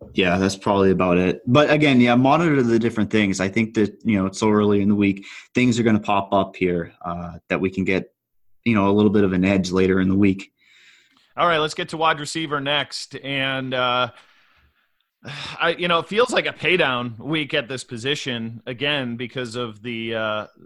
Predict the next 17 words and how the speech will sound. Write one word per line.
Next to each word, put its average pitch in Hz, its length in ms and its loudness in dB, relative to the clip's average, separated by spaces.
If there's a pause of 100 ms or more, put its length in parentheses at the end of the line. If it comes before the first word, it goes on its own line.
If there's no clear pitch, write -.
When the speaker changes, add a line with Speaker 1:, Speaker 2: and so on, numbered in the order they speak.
(380)
Speaker 2:
the, 113 80 -12 (180)
the 113 100 -8
running 131 340 -4
backs 110 340 -6
and 110 120 -8
the 95 80 -8
high 117 260 -2
end 117 160 -6
of 107 100 -10
things 110 320 -12
that 101 200 -10
look 110 220 -12
really, 113 420 -10
really 104 320 -10
good. 104 440 -8 (460)
So, 117 840 -2
um, 98 520 -6